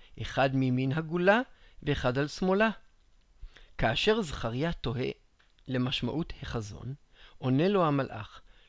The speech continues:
"לא בחיל ולא בכוח, כי אם ברוחי, אמר השם צבאות." ייתכן אם כן שהדגשת המנורה בנרטיבים החז"ליים של חנוכה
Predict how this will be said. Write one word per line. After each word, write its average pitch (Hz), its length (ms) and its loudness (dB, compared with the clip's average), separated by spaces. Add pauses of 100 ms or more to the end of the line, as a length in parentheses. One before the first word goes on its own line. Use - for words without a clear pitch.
"לא 123 160 0
בחיל 170 680 4 (240)
ולא 131 280 -2
בכוח, 127 680 -6 (280)
כי - 120 -4
אם 180 200 4
ברוחי, 165 580 0 (380)
אמר 120 260 0
השם 120 300 -4
צבאות." - 720 -10 (500)
ייתכן 220 500 2
אם 165 180 4
כן 107 240 -4 (340)
שהדגשת 139 840 4
המנורה 160 440 4
בנרטיבים 135 680 0
החז"ליים 131 640 -2
של 135 180 -4
חנוכה 127 520 0